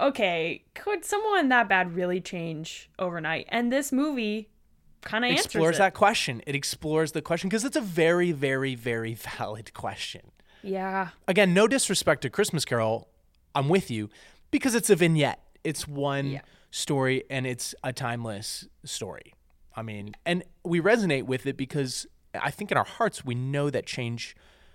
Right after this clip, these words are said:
Speaker 2: is possible or should be possible. But
Speaker 1: Mm.
Speaker 2: other times it's not quite that clear. So I think the, Chr-, A Christmas Carol is saying something true without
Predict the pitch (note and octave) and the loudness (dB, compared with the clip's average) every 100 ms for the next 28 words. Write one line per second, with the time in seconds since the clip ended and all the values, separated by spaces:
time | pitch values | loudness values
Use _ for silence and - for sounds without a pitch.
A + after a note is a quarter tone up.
0 | _ - G#3 F#3+ - A2+ G#2+ C3 A2 - | _ -2 0 0 0 0 0 -4 -6 -6
1 | C3 - - D4+ A3 C3 A2+ E2 - A2 | -6 -4 -2 -4 -2 -2 -2 -4 -4 -10
2 | E2+ - _ _ _ _ _ _ - G#3+ | -12 -14 _ _ _ _ _ _ -8 -2
3 | G3+ A3 - - G#3 E3 - - _ _ | 4 4 2 2 2 2 -2 -6 _ _
4 | _ - E3 F3 D#3 D#3 - - - C#3+ | _ -6 -4 0 2 0 -2 -14 -2 0
5 | C#3 B2+ G#2+ - C#3+ A#2+ - F#3+ D#4 A#3 | 0 -4 -6 -6 -8 -2 -2 0 -4 -6
6 | - - D3 A3+ A3 F3 - B2+ A2 G#2+ | -6 -4 -2 -2 -2 -4 0 0 0 -2
7 | C#3+ B2 - G#2+ G#2+ - - C3+ A2 G2+ | -4 -4 -6 -8 -8 -8 -6 -4 -4 -2
8 | A2 G#2+ | -2 -2